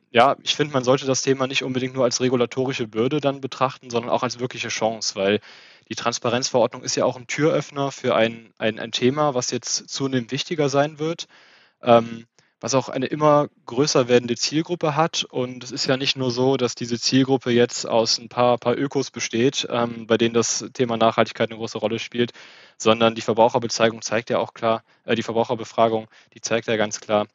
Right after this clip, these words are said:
dass das Thema auch in breiten Teilen der Gesellschaft mittlerweile angekommen ist. Und, ähm, ja, man sieht auch, dass die Versicherer sich da st-, immer stärker ausrichten auf das Thema,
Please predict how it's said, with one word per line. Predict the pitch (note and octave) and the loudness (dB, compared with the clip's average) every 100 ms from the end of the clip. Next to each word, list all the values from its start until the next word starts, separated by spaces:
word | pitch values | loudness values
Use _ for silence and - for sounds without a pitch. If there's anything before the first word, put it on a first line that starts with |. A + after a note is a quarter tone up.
| _ _ _ | _ _ _
dass | A#2 A2 | -6 -4
das | G#2+ | 0
Thema | B2 A#2 A2 | 2 4 4
auch | A2+ | 4
in | G2+ A#2 | -2 -6
breiten | G#2+ A2 B2+ | 0 0 0
Teilen | A#2 A2 | 0 2
der | A2 | 2
Gesellschaft | G#2 G#2+ A#2+ - | 2 -2 -2 -8
mittlerweile | A2 G#2 G#2 G#2+ | -4 0 4 4
angekommen | G#2+ A2 - F#2+ F#2 - | 2 -2 -6 -6 -6 -10
ist. | F2+ - - - | -8 -8 -8 -14
Und, | G#2+ F#2+ F#2+ F#2+ - | -14 -14 -8 -2 -2
ähm, | G#2 F#2 F#2 - _ - - | -2 -8 -12 -20 _ -18 0
ja, | G2 | 0
man | G2+ G2+ | 2 -2
sieht | A#2+ A#2+ - | -4 -4 -2
auch, | B2 - | -2 -2
dass | B2 | -4
die | - | -6
Versicherer | - - - A2 E3+ E3 C#3+ | -10 -10 -6 -2 2 6 6
sich | C#3+ C#3 | 4 -2
da | C3+ | -2
st-, | - | -2
immer | C3 C3 | -2 0
stärker | C#3 C3+ C3 | 2 2 4
ausrichten | A#2+ C3 C#3 - G#2+ | 2 0 -2 -6 -8
auf | - | -8
das | B2+ | -8
Thema, | - C3+ C3 C3 | -2 0 4 2